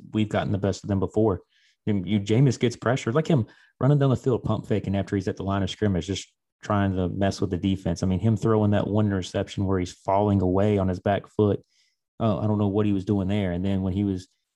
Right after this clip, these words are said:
you know, almost sacked, and he was throwing the ball deep. And, uh, I believe that's the one that led to, to J C's pick, or maybe it was Juston Burris's. Y-, y-, either, either way, I mean, Jameis panics and he just gets rid of the ball. I mean, like, him throwing the ball left-handed and it hit the lineman in the, in the helmet, or him,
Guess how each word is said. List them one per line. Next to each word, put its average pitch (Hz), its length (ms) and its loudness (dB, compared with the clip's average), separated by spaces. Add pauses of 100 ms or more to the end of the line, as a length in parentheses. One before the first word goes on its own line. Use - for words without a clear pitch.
(140)
you 95 120 -2
know, - 60 -6
almost 104 420 -2
sacked, 95 320 -6
and 92 80 -2
he 90 60 0
was 85 160 -6 (180)
throwing 95 240 2
the 95 60 0
ball 95 240 2
deep. 98 400 0 (180)
And, 92 400 0
uh, 90 260 -4
I - 40 -8
believe 104 200 0
that's 98 160 -4
the 104 60 -2
one 92 140 2
that - 100 -2
led 95 200 -4
to, 90 220 0
to - 140 -4
J 92 200 0
C's 101 240 -2
pick, - 400 -2
or 98 60 -4
maybe 92 220 -2
it 92 60 -2
was - 140 -6
Juston 90 320 -4
Burris's. 98 420 0 (540)
Y-, 131 200 2
y-, 123 280 2
either, 123 260 4
either 117 220 4
way, 87 240 2
I 90 40 0
mean, 90 360 0 (960)
Jameis 123 320 2
panics 104 420 0
and 95 80 -4
he 95 80 -2
just 98 220 -2
gets - 240 -4
rid 107 80 4
of 104 60 0
the 95 60 -4
ball. 92 220 2
I 95 40 2
mean, 101 120 0
like, 101 160 -2
him 139 100 4
throwing 120 160 2
the 117 60 0
ball 110 240 0
left-handed 98 720 -2
and 104 140 -6
it 104 100 -8
hit - 160 -6
the 87 120 -8
lineman 90 400 2
in 90 140 2
the, 90 160 -2
in 98 120 -2
the 92 60 -2
helmet, 87 400 -2
or 92 120 -2
him, 98 280 0